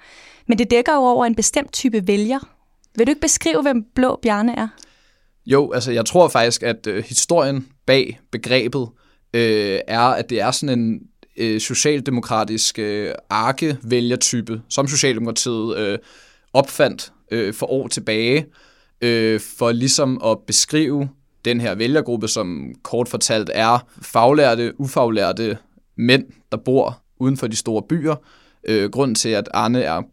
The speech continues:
Speaker 2: blå, så vidt jeg har forstået, er, at han går rundt i blåt kansastøj, altså sådan noget arbejdstøj, og han er ansat i, øhm, han er, han er ofte ansat i en, øh,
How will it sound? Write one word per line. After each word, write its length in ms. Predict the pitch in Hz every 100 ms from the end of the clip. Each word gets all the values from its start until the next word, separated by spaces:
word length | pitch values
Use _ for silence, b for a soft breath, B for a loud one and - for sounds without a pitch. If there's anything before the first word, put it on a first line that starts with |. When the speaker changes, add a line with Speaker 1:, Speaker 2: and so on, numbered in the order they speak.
| -
Speaker 2:
blå, 360 | 120 151 - 131 _ _ _ - -
så 140 | -
vidt 160 | 110 107
jeg 80 | 143
har 80 |
forstået, 400 | 175 156 135 117
er, 80 | 110
at 120 | 120
han 260 | 120 127 117
går 80 | -
rundt 220 | 117 113
i 20 | 127
blåt 460 | - 113 117 - _
kansastøj, 600 | - 226 220 123 - 87 67 -
altså 160 | 110 113
sådan 100 | 117
noget 140 | 104
arbejdstøj, 540 | 120 143 143 - 117 110 B B B
og 120 | -
han 180 | 110 127
er 220 | 120 101 -
ansat 440 | 117 - 123 104
i, 240 | 92 90
øhm, 260 | 82 78 - _ _ _ _ _ _ _ -
han 120 | 120
er, 120 | 113
han 180 | 117 123
er 100 | 101
ofte 360 | 73 117 -
ansat 280 | 95 120 120
i 40 | 110
en, 120 | 95
øh, 160 | 92